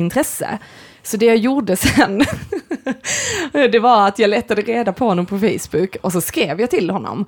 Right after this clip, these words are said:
Och bara, hej, jag var hemma på, hos dig på fest och, eh, skulle du vilja gå på dejt med mig? Eh, och han bara så här,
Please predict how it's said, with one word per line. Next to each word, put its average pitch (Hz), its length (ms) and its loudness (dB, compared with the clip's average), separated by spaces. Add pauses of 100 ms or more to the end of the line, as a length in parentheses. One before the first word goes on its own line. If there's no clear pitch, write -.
(180)
Och 240 80 -4
bara, 247 100 4
hej, 302 240 2
jag 220 60 4
var 220 80 2
hemma 220 280 2
på, - 240 -4
hos 196 200 0
dig 180 140 2
på - 120 -14
fest - 440 -2
och, 175 260 2 (260)
eh, 196 260 2
skulle 208 240 -2
du 175 100 -2
vilja 170 180 -2
gå 180 120 0
på 208 80 -2
dejt 208 300 0
med 330 60 0
mig? 208 220 -4 (420)
Eh, 190 300 2
och - 140 -2
han 180 240 -4
bara 214 140 0
så 220 120 -4
här, 165 220 -4